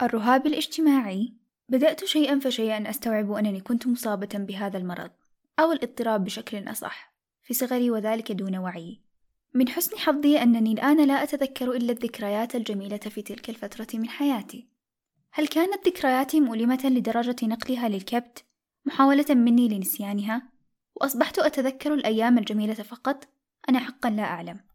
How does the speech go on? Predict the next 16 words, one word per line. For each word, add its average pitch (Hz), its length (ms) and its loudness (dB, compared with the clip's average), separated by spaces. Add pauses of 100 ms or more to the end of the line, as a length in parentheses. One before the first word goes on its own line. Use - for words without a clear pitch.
(760)
ولكن 262 420 2
حضور 262 340 0
تلك 254 260 -4
الدورة 208 380 -4 (100)
كان 247 260 -4
بمثابة 220 600 -4
مثير 240 420 -4
جعلني 220 540 0
أتذكر 233 500 -8
ما 240 180 0
كان 214 240 -8
يحدث 208 400 -8
معي 196 240 -6
في 202 140 -18
تلك - 280 -14
الفترة. - 460 -16